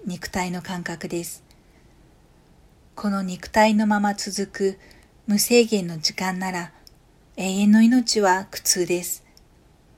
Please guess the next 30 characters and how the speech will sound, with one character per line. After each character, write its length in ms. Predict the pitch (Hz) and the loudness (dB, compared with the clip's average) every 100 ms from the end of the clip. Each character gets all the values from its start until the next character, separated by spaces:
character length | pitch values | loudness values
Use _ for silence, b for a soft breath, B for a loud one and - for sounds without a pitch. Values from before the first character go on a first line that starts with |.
| _ _ _ _ _ | _ _ _ _ _
そ 340 | - - 202 | -14 -8 -4
う 60 | 202 | -2
で 120 | 196 | -2
は 120 | 185 | -4
な 140 | 180 185 | -6 -8
く、 240 | - 208 - b b b b b b _ _ | -8 -14 -14 b b b b b b _ _
永 280 | - 214 233 | 2 4 4
遠 100 | 240 | 4
の 100 | 226 | 4
命 340 | 226 220 208 | 6 4 2
と 140 | - 175 | -4 -4
は 280 | 175 185 - b b b b _ _ | -4 -6 -10 b b b b _ _
時 160 | - 185 | -8 -8
間 300 | - 220 226 | -2 2 2
の 120 | 226 | 2
概 240 | 220 226 | 2 2
念 300 | 220 202 190 | 2 0 -4
を 60 | 175 - | -10 -10
超 120 | 185 | -10
え 80 | 180 | -8
た 320 | - 175 220 _ _ _ _ _ _ _ _ | -6 -6 -6 _ _ _ _ _ _ _ _
質 320 | - - - | -8 -6 -4
的 260 | 247 - | -6 -2
な 180 | 247 247 - | 0 0 4
命 340 | 247 208 - | 4 4 -2
の 120 | 180 | -6
こ 140 | 156 165 | -10 -8
と 140 | 170 | -6
で 160 | 156 160 | -6 -8
す。 240 | - - | -10 -16